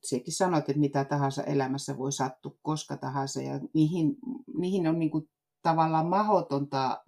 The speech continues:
valmistautua ja oikeastaan aika turhaakin, että se elämä on vaan otettava vastaan sellaisena, kun se tulee, ja, ja semmoista niin kuin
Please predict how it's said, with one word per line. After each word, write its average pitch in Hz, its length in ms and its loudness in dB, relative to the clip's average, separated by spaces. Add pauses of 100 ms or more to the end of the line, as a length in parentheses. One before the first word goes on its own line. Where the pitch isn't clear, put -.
valmistautua 143 1200 0
ja 131 120 -2
oikeastaan 143 380 -4
aika 135 180 -4 (120)
turhaakin, 143 1080 0
että - 240 -8
se 143 280 -2 (720)
elämä 160 400 6
on 185 100 2
vaan 185 180 6
otettava 156 560 0
vastaan 151 480 0
sellaisena, 139 560 -2
kun 135 120 -10
se - 200 -6 (140)
tulee, 127 520 0
ja, 139 200 -4 (720)
ja 135 120 0
semmoista 131 460 -4
niin 131 200 -4
kuin 131 260 0